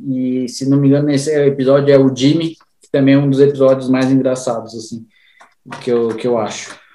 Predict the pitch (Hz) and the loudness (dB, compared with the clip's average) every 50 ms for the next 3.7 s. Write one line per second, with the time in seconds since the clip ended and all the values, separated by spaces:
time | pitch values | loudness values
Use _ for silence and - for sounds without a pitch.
0 | _ _ _ _ - 143 143 147 147 151 147 147 147 143 143 180 170 - 208 196 | _ _ _ _ 0 4 6 6 8 8 8 8 6 6 4 0 2 4 4 4
1 | - - 202 180 - 208 180 - 196 185 185 185 180 175 175 165 156 151 - - | 6 6 4 6 6 4 4 4 4 4 6 6 6 6 6 6 4 2 0 -4
2 | 147 143 143 143 151 151 151 143 131 123 123 156 143 139 135 135 135 139 139 139 | -4 -4 -4 -2 -2 0 0 0 0 -2 -2 -2 0 0 2 0 0 -2 -2 -2
3 | 143 143 139 131 123 131 143 143 139 139 135 131 120 120 | 0 0 2 0 0 0 -2 0 2 2 2 2 0 -2